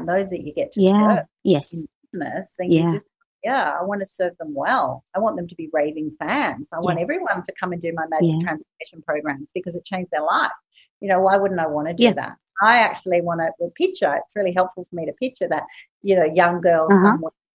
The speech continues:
Speaker 1: goes, "Oh, because I believed, I then did this amazing step," you know, and it doesn't matter.
Speaker 2: That's
Speaker 1: Not
Speaker 2: right.
Speaker 1: everyone has to climb the biggest mountain. You know, not everyone, I never
Speaker 2: No.
Speaker 1: gonna Everest, but I go, I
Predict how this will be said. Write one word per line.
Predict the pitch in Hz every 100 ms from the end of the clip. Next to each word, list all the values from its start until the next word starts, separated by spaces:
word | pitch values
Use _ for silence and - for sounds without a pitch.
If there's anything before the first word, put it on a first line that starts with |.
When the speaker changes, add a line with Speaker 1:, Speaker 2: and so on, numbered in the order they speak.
| _
Speaker 1:
goes, | 165 160 160 - _ _ _ 240
"Oh, | 247 175 - -
because | 190 247 247 247
I | 214
believed, | 180 165 170 202 156 170 220 - - _ _ -
I | 185
then | 180 180 170
did | 180
this | 175 170
amazing | 165 160 156 156 151
step," | - 165 - _ _
you | 185
know, | 175
and | 165 196
it | 202
doesn't | 240 302 240
matter. | 208 202 180 180
Speaker 2:
That's | 247 208
Speaker 1:
Not | 208
Speaker 2:
right. |
Speaker 1:
everyone | 247 247 196
has | - _ 196
to | 196
climb | 190 185 180 175 - 175
the | 175
biggest | 170 170 -
mountain. | 156 160 - - _ -
You | 185
know, | 185
not | 233 269
everyone, | 269 240 185
I | 160 233 262
never | 190 240
Speaker 2:
No. | 254
Speaker 1:
gonna | 247 240 247 247 - - -
Everest, | - - - _ _ _ 220
but | 214
I | 208 202
go, | 220 214 208
I | 208